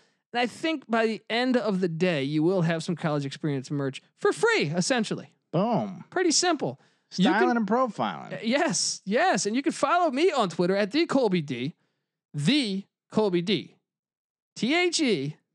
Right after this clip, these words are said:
Speaker 1: C O L B Y D. <laughs> Right?
Speaker 2: Yeah, we got it.
Speaker 1: I can spell, Pat. <laughs>
Speaker 2: My own name. <laughs>
Speaker 1: It's
Speaker 2: And
Speaker 1: like
Speaker 2: the.
Speaker 1: Dumb and Dumber.
Speaker 2: <laughs>
Speaker 1: Tuh.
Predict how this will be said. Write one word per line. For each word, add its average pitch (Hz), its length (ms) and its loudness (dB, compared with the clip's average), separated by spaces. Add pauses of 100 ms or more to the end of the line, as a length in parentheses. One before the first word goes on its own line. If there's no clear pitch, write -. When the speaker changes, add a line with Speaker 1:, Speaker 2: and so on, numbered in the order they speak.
Speaker 1:
C 262 300 2
O 277 120 2
L 233 160 0
B 247 120 -2
Y 127 400 0 (320)
D. 156 420 0 (720)
<laughs> - 400 -4
Right? 262 280 2 (420)
Speaker 2:
Yeah, 120 260 -2
we 123 100 0
got 135 240 2
it. - 60 -4
Speaker 1:
I 247 120 2
can 175 200 0
spell, 220 480 0
Pat. 160 300 -2 (600)
<laughs> - 680 -6
Speaker 2:
My 151 180 4
own 233 200 0
name. 220 280 2 (140)
<laughs> - 1300 -6
Speaker 1:
It's 156 300 -4
Speaker 2:
And 180 160 4
Speaker 1:
like 208 140 4
Speaker 2:
the. 202 80 6
Speaker 1:
Dumb 220 180 4
and 202 100 0
Dumber. 185 360 2
Speaker 2:
<laughs> - 20 -12
Speaker 1:
Tuh. 170 380 0